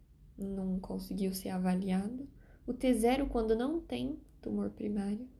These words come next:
E aí, a partir do número de, de,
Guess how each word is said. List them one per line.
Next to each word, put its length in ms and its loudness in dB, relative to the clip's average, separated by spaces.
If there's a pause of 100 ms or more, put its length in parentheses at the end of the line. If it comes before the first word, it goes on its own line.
(400)
E 140 4
aí, 320 4
a 60 2
partir 420 4
do 100 6
número 340 4
de, 320 2 (480)
de, 640 0